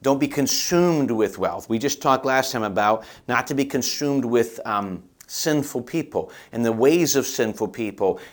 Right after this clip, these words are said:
and to be convinced that their way is better than the way of God. And, and so he, he's given several warnings. He's talked about making sure that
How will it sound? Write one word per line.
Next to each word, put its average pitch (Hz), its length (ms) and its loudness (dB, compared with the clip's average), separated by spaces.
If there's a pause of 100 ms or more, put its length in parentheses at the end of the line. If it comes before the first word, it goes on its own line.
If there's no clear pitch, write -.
and 113 220 -2
to 113 40 -2
be 117 140 0
convinced 135 720 0
that 117 200 2
their 131 120 2
way 147 240 6
is 131 140 0
better 135 440 2
than 113 220 -4
the 113 60 -2
way 117 240 -2
of 110 120 -4
God. 107 380 0
And, 101 240 -6 (220)
and 117 180 -2
so 127 180 4
he, 127 280 0 (100)
he's 131 220 0
given 180 320 4
several 156 480 2
warnings. 131 520 4
He's 113 120 -10
talked 127 260 0
about 117 240 0
making 117 320 -2
sure 165 400 2
that 110 240 2